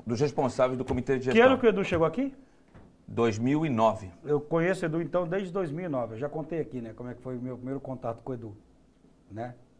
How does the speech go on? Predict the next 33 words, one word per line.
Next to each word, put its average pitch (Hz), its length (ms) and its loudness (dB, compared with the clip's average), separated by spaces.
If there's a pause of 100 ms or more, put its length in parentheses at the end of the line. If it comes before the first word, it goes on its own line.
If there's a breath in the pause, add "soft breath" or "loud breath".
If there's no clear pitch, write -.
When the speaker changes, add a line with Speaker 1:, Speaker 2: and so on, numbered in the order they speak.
(120)
Speaker 2:
Eu 110 360 -14
falei, 185 160 -6
vai 330 120 -4
trazer 151 400 0
jogador 135 500 2
rebentado 135 720 0
pra 123 120 -8
jogar 120 240 0
no 123 100 -4
Santos. - 800 -14 (380 soft breath)
Sabe? 160 460 4
Aí, 151 120 4 (240)
aí 160 120 2
eu, 185 160 4
vem 202 200 4
cá, 120 320 0 (120)
deixa - 160 0
eu 339 80 6
recuperar. 131 680 2 (140)
<laughs> - 160 -20
Pra 180 80 8
recuperar, - 640 12
você 214 240 4
me 208 80 4
avalia. 135 560 4 (520 soft breath)
E 143 120 4
aí, 143 280 6
aí 156 720 4
eu 135 460 0 (160)
me 127 120 -6
dou 143 140 4
muito 160 180 0
bem 135 280 2